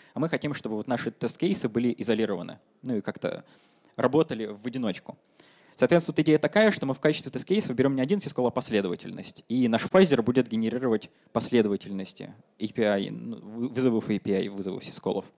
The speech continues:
И, наконец, нам для того, чтобы совершать coverage guided fuzzing, нам нужен способ собирать coverage с программы. То есть нам нужно, если мы, когда мы исполняем очередной новый ввод, понять, он стриггерил что-то новое в ядре или нет.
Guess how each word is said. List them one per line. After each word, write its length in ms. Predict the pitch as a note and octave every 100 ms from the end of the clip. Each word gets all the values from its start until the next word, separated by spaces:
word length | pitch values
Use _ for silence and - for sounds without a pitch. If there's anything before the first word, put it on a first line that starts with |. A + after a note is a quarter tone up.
| _ _ - _ - - - - -
И, 160 | E3+ F#3
наконец, 520 | D#3 D3 D#3+ F#3 -
нам 300 | C3+ C3+ C#3
для 160 | A2+ A#2+
того, 180 | B2
чтобы 300 | B2+ A#2+ A2
совершать 460 | A2 A2+ - B2 A#2+
coverage 360 | A#2+ A2+ A2 A#2
guided 260 | A#2 A2+ -
fuzzing, 320 | G3+ F#3 C3+ A2+
нам 120 | B2+
нужен 220 | C3+ B2
способ 400 | - C#3+ C3+ B2 - -
собирать 380 | B2+ A2+ B2 -
coverage 340 | C#3+ A2 F#2+
с 40 | -
программы. 440 | G#2 A2 F#2+ F2
То 80 | G2
есть 120 | G#2
нам 160 | G#2 A2+
нужно, 200 | G#2+ G#2
если 180 | -
мы, 160 | G#2+ G#2+
когда 280 | - - G#2+
мы 100 | G#2
исполняем 460 | - A#2 A2+ G#2
очередной 380 | G2 - A2 A2
новый 220 | G#2 G#2
ввод, 280 | A2+ G3+ -
понять, 340 | B2 A2+ F#2 - _ _
он 160 | - A2+
стриггерил 460 | - D3+ F#3+ E3+ C3+
что-то 260 | - A2+
новое 240 | G#2+ G2+ F#2+
в 60 |
ядре 400 | G2 G#2+ G#2 F2
или 160 | - B2+
нет. 280 | B2 F2+